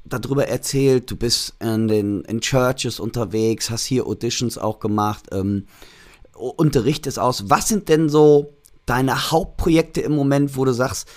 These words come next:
was passiert in nächster Zeit? Weil, wie gesagt, wir haben ja vorher uns mal kurz unterhalten.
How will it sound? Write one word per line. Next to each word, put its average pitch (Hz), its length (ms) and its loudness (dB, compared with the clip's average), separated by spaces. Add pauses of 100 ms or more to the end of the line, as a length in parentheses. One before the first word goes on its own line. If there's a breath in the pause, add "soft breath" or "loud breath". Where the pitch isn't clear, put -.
(280 loud breath)
was 117 320 0
passiert - 840 0
in 143 180 2
nächster 143 360 0
Zeit? 139 320 0
Weil, 127 160 2 (220)
wie 113 40 -8
gesagt, 117 220 -4
wir 107 60 -4
haben 110 80 -2
ja 110 100 -2
vorher 131 320 2
uns 135 200 -6
mal 117 100 -2
kurz - 260 -6
unterhalten. 113 640 -2